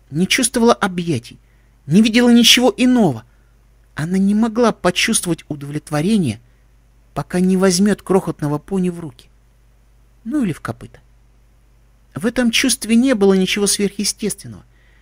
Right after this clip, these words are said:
как всё чаще случалось с другими её чувствами. Ничего, кроме простой любви в громадных фиолетовых глазах. «Думаю, ты был прав», — сказала она, подняв взгляд на Оливера.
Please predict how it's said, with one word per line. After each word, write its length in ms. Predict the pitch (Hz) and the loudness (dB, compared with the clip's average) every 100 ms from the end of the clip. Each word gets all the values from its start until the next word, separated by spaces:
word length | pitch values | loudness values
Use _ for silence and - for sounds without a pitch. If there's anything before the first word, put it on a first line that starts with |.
| _ _ - | _ _ -2
как 180 | 208 | -2
всё 240 | - - 247 | 0 0 2
чаще 340 | - 247 214 | 2 2 2
случалось 460 | 202 214 - 220 202 | -2 -4 2 2 2
с 40 | |
другими 420 | 175 196 180 196 | 0 -4 0 0
её 100 | 185 | 0
чувствами. 480 | 190 - 180 - - _ _ _ _ _ _ - | -2 -6 -8 -12 -18 _ _ _ _ _ _ -8
Ничего, 540 | 156 180 - 220 233 | -4 -2 0 0 0
кроме 280 | - 170 156 | 0 -2 -2
простой 460 | - 170 - 190 | -2 -4 -2 -2
любви 420 | 170 165 165 233 233 _ _ _ | -2 -4 -2 -2 -4 _ _ _
в 60 | 131 | -10
громадных 500 | 135 147 175 175 170 | -2 0 0 0 -4
фиолетовых 500 | - 123 120 123 123 | -6 -6 -6 -6 -8
глазах. 400 | 123 123 107 - _ _ _ _ _ _ _ _ _ _ _ _ _ _ _ _ _ - | -6 -6 -8 -20 _ _ _ _ _ _ _ _ _ _ _ _ _ _ _ _ _ -14
«Думаю, 560 | 117 117 135 147 143 | -8 -4 -4 -4 -6
ты 180 | - 120 | -8 -10
был 180 | 123 120 | -8 -8
прав», — 480 | 120 - 107 - _ _ _ _ _ _ | -10 -10 -10 -10 _ _ _ _ _ _
сказала 480 | - - 127 127 123 | -12 -6 -4 0 0
она, 200 | 147 156 _ _ _ _ _ _ | 0 -2 _ _ _ _ _ _
подняв 380 | 160 160 175 156 | 0 2 2 2
взгляд 340 | 147 160 160 | 0 0 0
на 100 | 170 - | 0 0
Оливера. 380 | 147 117 101 | -2 -2 -8